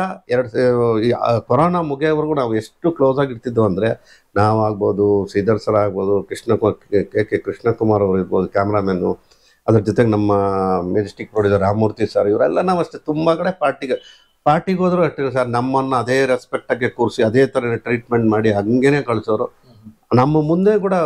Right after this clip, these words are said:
Speaker 1: ಎಲ್ಲಾರು ಹೇಳ್ತಾರೆ, ಅವ್ರು
Speaker 2: ಯಾ-
Speaker 1: ಕುಡಿದ್ರು ಕೂಡ ಒ-, ಒಂದು ಏಕವಚನದಲ್ಲಿ ಯಾರನ್ನೂ ಮಾತಾಡ್ತಾರಲ್ಲ,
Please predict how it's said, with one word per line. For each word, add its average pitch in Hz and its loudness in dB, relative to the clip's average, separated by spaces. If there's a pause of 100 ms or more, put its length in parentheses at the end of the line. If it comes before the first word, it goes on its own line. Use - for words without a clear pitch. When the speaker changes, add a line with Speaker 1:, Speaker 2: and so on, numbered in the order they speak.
(120)
Speaker 1:
ಎಲ್ಲಾರು 143 -2
ಹೇಳ್ತಾರೆ, 139 -2
ಅವ್ರು 107 -6 (180)
Speaker 2:
ಯಾ- 120 0
Speaker 1:
ಕುಡಿದ್ರು 156 2
ಕೂಡ 117 0 (640)
ಒ-, 123 2
ಒಂದು 170 2
ಏಕವಚನದಲ್ಲಿ 175 0
ಯಾರನ್ನೂ 139 -2
ಮಾತಾಡ್ತಾರಲ್ಲ, 107 -4